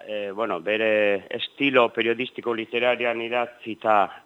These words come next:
eh, egon, egon arren, horretaz aparte, eh, dokumentazio iturri handi bada, hor dokumentazio pila bat dago, dago, dato pila bat dago.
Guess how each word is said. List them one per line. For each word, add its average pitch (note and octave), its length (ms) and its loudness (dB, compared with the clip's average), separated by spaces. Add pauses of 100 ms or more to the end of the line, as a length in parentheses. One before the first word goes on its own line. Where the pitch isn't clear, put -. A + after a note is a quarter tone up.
(680)
eh, G#2+ 500 2
egon, A2 920 2
egon F2 220 -6
arren, B2+ 320 0
horretaz A2+ 360 -2
aparte, B2 560 0 (180)
eh, A2+ 340 -2
dokumentazio C3 1300 2
iturri B2 440 -4
handi A#2 240 -2
bada, C3 320 4 (100)
hor A2+ 220 -4 (260)
dokumentazio G#2+ 640 0
pila C3 500 -2
bat F#2+ 220 0
dago, G2+ 260 2
dago, F#2+ 300 0
dato A#2 560 4
pila B2 400 -8
bat F#2+ 140 -6
dago. A#2 140 -14